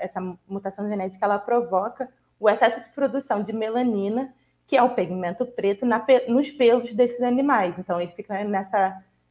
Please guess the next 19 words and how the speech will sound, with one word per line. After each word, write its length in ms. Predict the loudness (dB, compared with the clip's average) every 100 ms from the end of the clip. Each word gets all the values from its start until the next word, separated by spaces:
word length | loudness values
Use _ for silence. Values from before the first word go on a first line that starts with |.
| _
nessa, 1000 | -8 -8 -4 -4 -2 -4 -6 -8 -12 -16 _ _ _
nessa, 340 | -6 -6 -8 -10 _
nessa 220 | -8 -6
cor, 340 | 0 6 6 6
né, 200 | 0 -2
mais 360 | -2 -2 -2
escura. 520 | -6 -10 -6 -4 -6 -10 _ _ _ _
Bom, 420 | 6 8 6 0 -4
o 60 |
melanismo, 960 | 0 2 4 2 2 2 0 -2 -4 -8 _ _ 0
ele 220 | 0 4
pode 320 | 6 6 4
ocorrer 340 | 0 2 2
tanto 280 | 0 -2 -2
em 40 | 0
machos 500 | 0 0 -2 -6 -6 -6
quanto 300 | -4 -4 -4
em 120 | -6
fêmeas, 640 | -2 0 0 -2 -8 -14